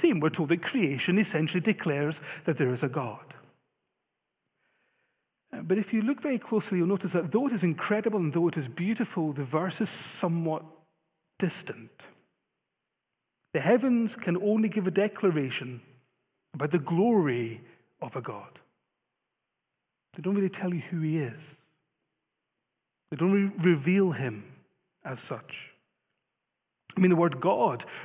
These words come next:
I mean, in English, that word is used in so many contexts. And actually, the Hebrew word El is a generic term. It was used by many of the nations. It just simply said that there is a mighty one out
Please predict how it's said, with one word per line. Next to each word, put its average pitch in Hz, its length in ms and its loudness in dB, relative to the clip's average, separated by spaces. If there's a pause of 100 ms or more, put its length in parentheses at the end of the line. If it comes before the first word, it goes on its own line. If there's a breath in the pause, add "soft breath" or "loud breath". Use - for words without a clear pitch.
I 185 60 4
mean, 180 160 8
in 165 120 6
English, 226 440 4
that 202 160 6
word 185 180 6
is 175 160 4
used 202 320 2 (220 loud breath)
in 190 140 4 (180)
so 233 260 4
many 185 300 2
contexts. 143 640 -8 (1040 soft breath)
And 247 240 6
actually, 247 260 2
the 190 120 4
Hebrew 269 180 6
word 156 320 4
El 202 360 6
is 170 140 0
a 175 60 4
generic 160 500 2
term. 202 240 6
It 254 60 0
was 175 160 -4
used 165 240 2
by 127 140 -4
many 131 320 4
of 143 80 4
the 143 80 0
nations. 170 500 2 (1400 loud breath)
It 214 80 0
just 247 140 -2
simply 214 260 2
said 202 160 2
that 180 100 0
there 180 200 6
is 202 160 6 (200)
a 185 840 0
mighty 160 440 -2
one 123 480 -8
out 143 160 -4